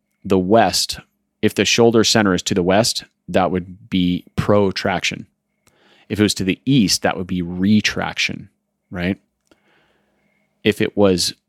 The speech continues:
to the north or elevated towards the ear, that would be elevation. And if it's depressed,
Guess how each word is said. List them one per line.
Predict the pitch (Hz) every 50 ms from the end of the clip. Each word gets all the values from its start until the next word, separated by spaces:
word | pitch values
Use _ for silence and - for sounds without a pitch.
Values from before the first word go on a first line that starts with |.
| _ _ -
to | - 131
the | 101 90
north | 90 101 135 170 139 90 104 - - - - - _ _ _ _
or | - 98 -
elevated | - 110 120 110 107 98 92
towards | - - 117 110 92 -
the | 90 - _ -
ear, | 120 127 120 98 92 107 110 - _ _ _ _ -
that | 101 95 101 95 - -
would | 95 95 90 85
be | 87 90 87 87 87 87 - _ _ _ _ _ _ _ _ _ _ _ _ _ _ _ _ _ _ _ _ _ -
elevation. | - 87 80 82 104 120 113 - - - - - _ _ _ _ _ _ _ _
And | - 107 101 95
if | 90 - -
it's | 95 87 - - - - _ - 98 90 -
depressed, | - 98 90 - - - 123 120 104 101 104 - - - - -